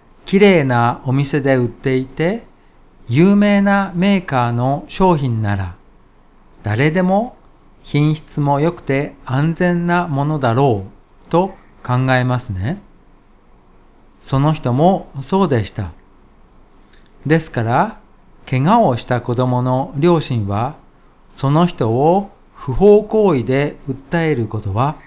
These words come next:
無理です。安全そうに見えても、特に注意する義務があった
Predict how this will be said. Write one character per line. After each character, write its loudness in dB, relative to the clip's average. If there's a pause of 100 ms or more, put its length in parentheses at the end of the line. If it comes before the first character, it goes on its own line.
(140)
無 2
理 -2
で -6
す。 -20 (1800)
安 2
全 2
そ 0
う -2
に -2
見 0
え -2
て -4
も、 -2 (460)
特 -2
に -2 (160)
注 0
意 2
す -6
る 2
義 0
務 0
が -2
あ -2
っ -6 (140)
た -2